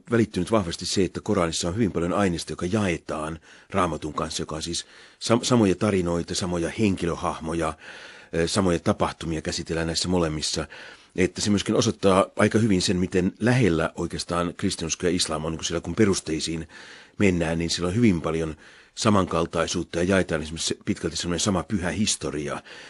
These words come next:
Tietysti sitten Jeesuksen ja Muhammedin asema ovat ne, jotka sitten tekevät näitä eroja. Eli niitäkin tietysti on, mutta myöskin sitä yhteistä pohjaa on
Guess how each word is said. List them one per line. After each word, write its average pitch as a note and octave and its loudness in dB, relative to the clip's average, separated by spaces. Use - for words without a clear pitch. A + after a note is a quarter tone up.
Tietysti E2+ -2
sitten E2+ -2
Jeesuksen F#2 4
ja F2+ 2
Muhammedin F#2+ 4
asema F#2+ 2
ovat F#2 2
ne, G2+ 2
jotka F2+ 0
sitten F#2 -6
tekevät F2+ 0
näitä G2+ 2
eroja. E2+ 6
Eli E2+ -2
niitäkin E2+ -2
tietysti F2+ 0
on, F#2 6
mutta E2 -2
myöskin F2 -2
sitä G#2 2
yhteistä - 0
pohjaa D#2+ 2
on D#2+ -2